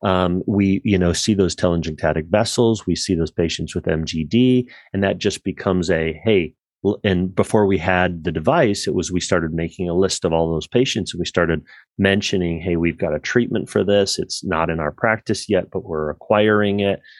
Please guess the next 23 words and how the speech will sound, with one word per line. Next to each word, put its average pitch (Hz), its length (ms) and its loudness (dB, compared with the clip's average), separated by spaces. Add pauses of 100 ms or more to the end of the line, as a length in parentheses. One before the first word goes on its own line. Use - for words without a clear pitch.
(300)
So - 140 0
the 113 140 0
day 127 480 4
that 127 160 0
we, 98 340 -2 (160)
you 104 140 0
know, 90 360 0
we 104 320 0
decided 95 440 2
to 82 200 -4 (140)
turn 107 320 2
the, 87 140 -2 (120)
turn 107 240 2
the 95 60 2
knob 92 400 2
and 87 140 -2
say, 90 200 0
"We're 85 180 0
going 90 340 0
with 85 140 -4
I 82 160 0
P 107 220 0
L," 107 300 2